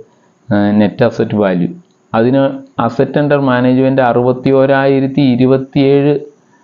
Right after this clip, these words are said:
കോടി രൂപ അത് കൈകാര്യം ചെയ്യുന്നുണ്ട്. അതിൻ്റെ വൺ ഇയറിലെ പെർഫോമൻസ് നോക്കിക്കഴിഞ്ഞാൽ മുപ്പത്തിമൂന്ന് പോയിന്റ് രണ്ട് മൂന്ന് ശതമാനം റിട്ടേൺ അത് നൽകി. ത്രീ ഇയറിലാണെങ്കിൽ ഇരുപത്തിയേഴ് പോയിന്റ് പൂജ്യം നാല്,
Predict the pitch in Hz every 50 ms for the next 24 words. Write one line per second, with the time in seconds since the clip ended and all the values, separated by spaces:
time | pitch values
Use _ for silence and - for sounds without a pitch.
0 | _ _ _ _ - _ - 123 123 127 131 131 131 120 120 117 120 123 123 139
1 | 131 127 123 123 120 123 113 107 110 113 117 120 123 127 123 113 110 107 104 98
2 | 92 87 - - _ _ _ _ _ _ _ _ _ _ _ _ _ _ _ _
3 | _ _ _ _ _ _ _ _ _ _ _ _ _ - - 117 120 127 127 127
4 | 127 123 - - - _ _ - 127 127 127 147 165 170 165 151 143 147 143 143
5 | 135 127 135 131 127 127 - 135 131 139 135 143 139 135 139 135 127 127 127 139
6 | 127 127 123 123 127 127 127 123 117 120 - 127 120 120 131 135 139 143 143 147
7 | 147 147 147 139 135 135 131 131 127 127 123 120 120 120 127 131 131 135 131 131
8 | 135 131 127 - 127 120 117 117 120 120 120 127 123 123 117 113 107 - 120 117
9 | 117 117 113 110 107 101 92 87 87 - - - _ _ _ _ _ _ _ _
10 | _ _ _ _ _ _ _ - 127 139 151 160 156 156 147 135 147 147 139 135
11 | 135 135 139 135 135 127 117 113 117 127 127 127 127 135 131 135 139 139 143 139
12 | 143 135 127 127 127 127 120 113 117 117 117 120 123 123 120 113 113 110 117 -